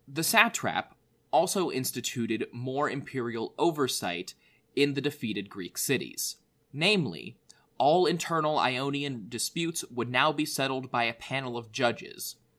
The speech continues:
apparently a mixture of local Greek and Persian officials. With those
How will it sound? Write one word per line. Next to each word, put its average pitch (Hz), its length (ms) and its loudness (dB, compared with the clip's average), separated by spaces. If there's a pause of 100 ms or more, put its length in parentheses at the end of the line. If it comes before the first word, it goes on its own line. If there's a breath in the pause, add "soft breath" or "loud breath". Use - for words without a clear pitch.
(200)
apparently 151 640 0
a 120 80 -2
mixture 131 520 -2
of 107 240 -6
local 131 360 0
Greek 104 480 -6
and 104 320 -6
Persian 101 400 -4
officials. - 680 -4 (520)
With 175 260 2
those 180 300 4